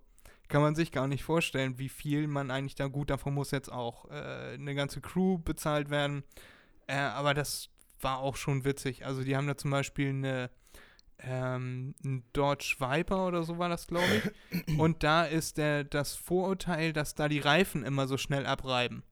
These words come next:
Speaker 2: Mhm.
Speaker 1: Und dann ist auf der ganzen Produktionstour halt ein riesenlanger fünfzig Meter L K W, äh, voll mit Reifen für diesen, diese Dodge Viper, damit sie neue Reifen raufziehen können und so. Und das ist immer so,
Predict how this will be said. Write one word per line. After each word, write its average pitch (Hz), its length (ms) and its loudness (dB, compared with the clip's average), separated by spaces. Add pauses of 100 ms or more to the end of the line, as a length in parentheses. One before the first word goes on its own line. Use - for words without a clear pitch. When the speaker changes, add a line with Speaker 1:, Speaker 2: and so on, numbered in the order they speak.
(180)
Speaker 2:
Mhm. 147 340 2 (760)
Speaker 1:
Und 147 140 0
dann 151 120 2
ist 160 140 2
auf 160 100 4
der 156 160 2
ganzen 156 260 0
Produktionstour 156 840 0
halt 139 140 0
ein 143 260 0
riesenlanger 156 680 2
fünfzig 175 480 0
Meter 156 220 4
L 143 180 2
K 139 220 0
W, 131 220 0 (480)
äh, 139 340 4
voll 165 280 2
mit 165 180 2
Reifen 160 440 2
für 143 200 -2
diesen, 147 540 -2
diese 151 240 -2
Dodge 147 320 0
Viper, 160 280 2
damit 135 260 -2
sie 143 100 -4
neue 147 340 2
Reifen 156 280 -2
raufziehen 131 500 -4
können 131 240 -6
und 131 120 -10
so. 131 100 -6
Und 120 100 -4
das 139 200 -2
ist 156 140 -2
immer 160 180 2
so, 143 200 -2